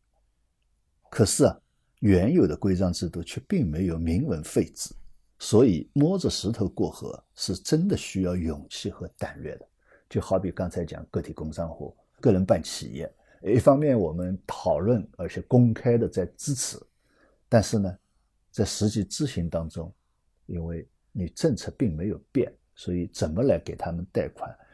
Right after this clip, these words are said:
所以他们还是需要挂着集体企业的名头，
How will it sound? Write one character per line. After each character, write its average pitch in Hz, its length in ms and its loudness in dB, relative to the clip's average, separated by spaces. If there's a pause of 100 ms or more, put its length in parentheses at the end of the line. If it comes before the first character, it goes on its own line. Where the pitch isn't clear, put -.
(140)
所 85 140 -12
以 82 160 -12
他 95 140 -4
们 82 120 -2
还 78 220 -8
是 - 140 -12
需 - 300 -8
要 78 200 -8 (180)
挂 76 200 0
着 - 200 -14 (680)
集 - 120 -4
体 92 160 -4
企 - 300 -8
业 78 140 -6
的 76 100 -10
名 71 320 -10
头， - 200 -12